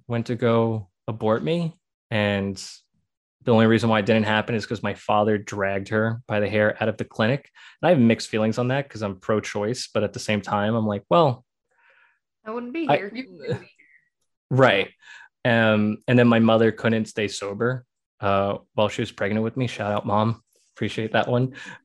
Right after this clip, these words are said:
Speaker 1: So, and then I'm born into an abusive household, right? So, but, like, it was hard for me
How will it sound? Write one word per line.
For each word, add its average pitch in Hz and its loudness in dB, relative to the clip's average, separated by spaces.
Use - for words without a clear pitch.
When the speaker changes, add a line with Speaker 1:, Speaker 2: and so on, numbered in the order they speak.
Speaker 1:
So, 107 4
and 117 6
then 135 4
I'm 117 0
born 117 0
into 107 -6
an 110 -2
abusive 104 -4
household, - -2
right? 107 -4
So, 117 4
but, 123 4
like, 120 4
it 139 6
was 135 6
hard 180 6
for 117 -4
me 104 -2